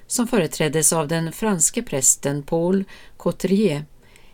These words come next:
en av initiativtagarna till den internationella böneveckan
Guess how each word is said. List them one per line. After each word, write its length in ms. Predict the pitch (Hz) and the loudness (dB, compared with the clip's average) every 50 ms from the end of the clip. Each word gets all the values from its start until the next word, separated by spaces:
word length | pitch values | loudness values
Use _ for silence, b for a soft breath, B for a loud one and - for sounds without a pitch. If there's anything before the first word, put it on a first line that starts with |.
| b b | b b
en 260 | 170 156 160 175 185 | -2 0 0 0 2
av 260 | - 196 185 185 - | 4 4 4 4 6
initiativtagarna 1200 | - 190 190 185 - 202 190 - - 240 190 143 - - - 156 151 156 165 196 220 214 190 156 139 | 4 4 4 4 4 2 0 2 0 -2 -2 -2 -4 -4 0 0 0 2 2 2 2 2 2 0 -2
till 260 | 135 - 160 151 147 | -4 -6 -6 -6 -4
den 300 | 143 156 151 147 147 - | -4 -4 -2 -2 -4 -4
internationella 920 | - - 151 143 - 156 156 160 - - - 185 190 208 214 190 160 151 - | -4 -4 -6 -4 -4 -6 -6 -6 -6 -4 -2 0 2 2 2 2 0 -2 -4
böneveckan 920 | 139 - 185 170 143 135 135 151 165 185 - - - 143 131 127 131 | -2 -2 -2 0 -2 -4 -4 -4 -6 -8 -8 -8 -6 -4 -4 -4 -6